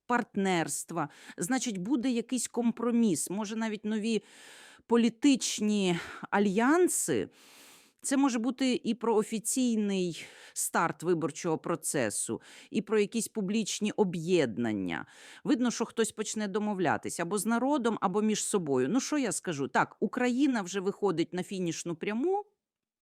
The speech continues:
до виборів. Але, е, то ще не старт, то останні приготування, гравці вже на полі, хтось готує ґрунт, хтось удари.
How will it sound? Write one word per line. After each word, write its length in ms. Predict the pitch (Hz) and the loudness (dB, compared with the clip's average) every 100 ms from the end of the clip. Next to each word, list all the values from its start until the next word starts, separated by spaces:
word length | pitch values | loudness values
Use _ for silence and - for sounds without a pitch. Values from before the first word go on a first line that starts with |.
| _ _ _ _ | _ _ _ _
до 460 | 156 240 233 214 - _ _ _ _ - | -2 2 4 4 0 _ _ _ _ -6
виборів. 800 | 165 247 147 113 92 - - _ _ _ _ - - - | 0 2 2 0 -2 -6 -14 _ _ _ _ -20 -8 -2
Але, 540 | 226 240 262 247 226 - 196 | 2 2 2 0 -2 -6 -6
е, 560 | 202 196 196 190 175 | -4 -2 -2 0 -2
то 160 | 160 208 | -2 -4
ще 240 | - 202 | -2 -2
не 140 | 175 165 | -2 -2
старт, 760 | - - 285 302 320 - - _ - - | -4 -4 -2 0 -2 -8 -20 _ -20 -2
то 140 | 226 | 2
останні 500 | 208 - 190 165 156 | 2 0 0 0 0
приготування, 1040 | 143 147 160 170 208 254 285 285 254 240 226 - - - | -2 -4 -6 -6 -6 -2 0 2 0 -2 -6 -14 -20 -8
гравці 400 | 160 190 - 202 | -4 -2 -4 -6
вже 180 | 147 147 | -2 -2
на 140 | 135 | -2
полі, 440 | - 247 285 277 185 | -2 -2 2 2 0
хтось 280 | - 170 | -4 -4
готує 420 | 151 180 170 156 165 | -4 -6 -2 -2 0
ґрунт, 400 | 190 277 294 - | 0 0 0 -2
хтось 360 | - 175 - | -6 -6 -4
удари. 540 | 202 190 277 285 254 | -4 -2 0 0 -2